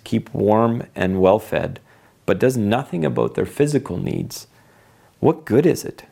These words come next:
In the same way, faith by itself, if it is not accompanied by action, is dead." Verse eighteen says, "But someone will say, 'You have faith, I have deeds. Show me your faith without deeds, and I will show you my faith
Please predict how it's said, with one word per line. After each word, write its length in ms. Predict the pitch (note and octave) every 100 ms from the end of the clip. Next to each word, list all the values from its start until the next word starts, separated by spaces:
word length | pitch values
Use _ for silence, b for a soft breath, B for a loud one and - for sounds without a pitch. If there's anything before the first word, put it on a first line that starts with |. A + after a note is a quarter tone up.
| _ -
In 120 | G#2
the 100 | G#2
same 400 | - C3 D3+ B2+
way, 160 | F#2
faith 420 | F#2+ - A2 B2+ -
by 180 | G#2
itself, 600 | B2 C3+ - C#2 - - - -
if 240 | F#2+ G2
it 100 | -
is 100 | A#2
not 240 | G#2 G#2 A2+
accompanied 540 | - B2 C3 A2+ F#2+
by 220 | F#2 E2 -
action, 600 | B2+ C#3+ - F2 F2+ - b b -
is 200 | G2+ G#2
dead." 460 | A2+ C3 D3 - - B B B B B B
Verse 220 | - G#2
eighteen 320 | C3 B2+ A2 F#2
says, 220 | G2+ G2+
"But 140 | G#2
someone 340 | - B2+ D3+ D3+
will 140 | D3
say, 180 | D3 G2+
'You 160 | G2+
have 240 | F2+ F#2+ F2+
faith, 460 | - D2+ - - _ -
I 160 | - E2
have 260 | F#2+ A#2
deeds. 420 | C3+ D#3 A2+ - - B B B B -
Show 220 | - G#2+
me 140 | A#2+ C#3+
your 120 | D3
faith 280 | C3 A#2 -
without 320 | G#2 G2+ F#2+
deeds, 300 | G#2+ B2 B2+
and 120 | G#2+
I 60 | F#2
will 160 | F#2+
show 200 | F#2 -
you 120 | G2 F#2+
my 180 | F#2
faith 440 | F#2 - F#2 F#2